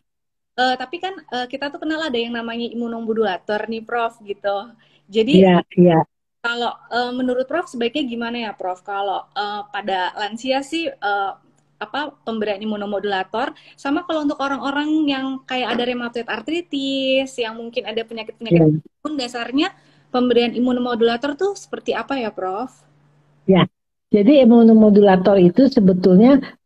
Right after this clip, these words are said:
Speaker 2: i-, apa namanya, suatu zat-zat atau suplemen yang memodulasi imun sistem.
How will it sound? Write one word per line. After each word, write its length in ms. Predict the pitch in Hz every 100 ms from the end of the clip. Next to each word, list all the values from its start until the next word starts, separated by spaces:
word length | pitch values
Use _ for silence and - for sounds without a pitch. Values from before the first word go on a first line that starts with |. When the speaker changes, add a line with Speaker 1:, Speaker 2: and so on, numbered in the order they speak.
| -
Speaker 2:
i-, 120 | 220
apa 280 | 233 185 208
namanya, 560 | 202 196 190 196 254 285 - -
suatu 320 | - 202 190
zat-zat 640 | 190 190 185 185 - 226 247
atau 160 | 190
suplemen 640 | 190 - 180 185 180 220 254
yang 200 | 208 196
memodulasi 920 | 196 190 185 180 233 277 - 196 -
imun 200 | 180 175
sistem. 560 | 170 165 - 160 156